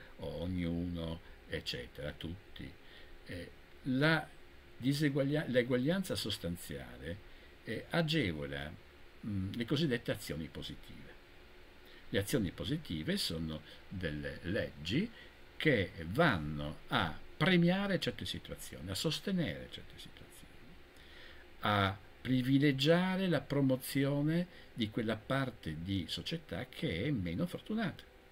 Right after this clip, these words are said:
Ogni qualvolta si trovi di fronte a una situazione di discriminazione di fatto, lì si legittima un intervento con un'azione positiva. Tipico, e beh,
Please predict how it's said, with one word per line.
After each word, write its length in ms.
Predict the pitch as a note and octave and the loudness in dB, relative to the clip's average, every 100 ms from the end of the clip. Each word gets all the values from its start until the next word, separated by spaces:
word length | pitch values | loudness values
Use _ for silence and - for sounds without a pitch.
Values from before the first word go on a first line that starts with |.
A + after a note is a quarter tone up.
| - - - - - - - - - - | -20 -20 -20 -20 -20 -20 -20 -20 -6 8
Ogni 260 | E3 F3 | 8 10
qualvolta 720 | C#3 C3+ A#2 G#2 E2+ D#2+ D#2+ E2+ | 6 4 6 6 4 0 -4 -4
si 200 | - A2 | -6 -8
trovi 380 | G#2 B2 B2+ A2 | 0 2 4 2
di 80 | G2 | -2
fronte 720 | - G2+ E2+ C#2+ - D2+ - - | 0 2 2 -2 -8 -10 -8 -4
a 280 | A2 F2 - - - - | -2 -2 -6 -20 -14 -6
una 280 | A2 G2+ F2 | -2 0 -2
situazione 880 | - E2+ G2+ G2+ - D3+ D#3 G2 | -4 -4 -2 -2 0 2 2 0
di 220 | F#2+ F#2+ F#2+ - - - | 0 0 0 -8 -18 -6
discriminazione 1040 | A2 B2+ - A#2+ G#2+ F2+ F2+ - B2 F#2 F2+ G#2+ | -2 0 0 0 2 0 -2 -2 -2 -2 -4 -4
di 160 | A2 | -2
fatto, 800 | G2+ - D#2 - - - B2+ G#3 - - - - - - | -2 -2 -4 -6 -16 -4 0 0 -2 -20 -18 -20 -20 4
lì 340 | B2+ C#3+ F#3+ | 8 10 8
si 220 | G#3+ - D3+ | 4 2 4
legittima 680 | D3+ C#3 F#2+ - - G2 B2 | 4 2 0 -4 -6 -2 0
un 100 | A#2 | 0
intervento 960 | G#2+ G#2+ D3+ G#2 D2 C2 C2 - G2+ - - - - - | 0 0 0 0 -4 -6 -10 -6 -6 -6 -18 -20 -20 -10
con 360 | - E3+ E2+ F2 | 4 4 6 0
un'azione 640 | - C3+ D#3 - - C2+ F2+ | 0 0 0 -2 -8 -6 -8
positiva. 600 | - - - - - - - - - - - | -8 -10 -10 -14 -18 -16 -16 -18 -20 -20 -8
Tipico, 600 | - D#3 - G#2 D3 E3 - - - - - | 2 2 2 0 2 0 -4 -20 -20 -20 -16
e 120 | - | -14
beh, 180 | - | -12